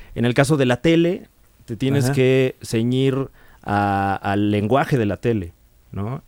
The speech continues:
Speaker 1: Y, y si escribes para cine, el lenguaje del cine. Entonces, por ejemplo, en la tele, si acaso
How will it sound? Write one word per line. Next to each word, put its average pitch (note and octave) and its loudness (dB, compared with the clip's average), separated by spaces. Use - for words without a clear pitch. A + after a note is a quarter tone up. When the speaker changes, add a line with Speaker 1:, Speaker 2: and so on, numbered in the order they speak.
Speaker 1:
Y, G2+ -8
y G2+ -6
si G#2 -10
escribes B2+ 0
para A2 -2
cine, D#3 -2
el G2+ -6
lenguaje A#2 0
del A2 -2
cine. C#3 -2
Entonces, C3 0
por D#3 4
ejemplo, E3+ 2
en D#3+ 2
la D3+ 4
tele, G#3 4
si - 0
acaso G3 4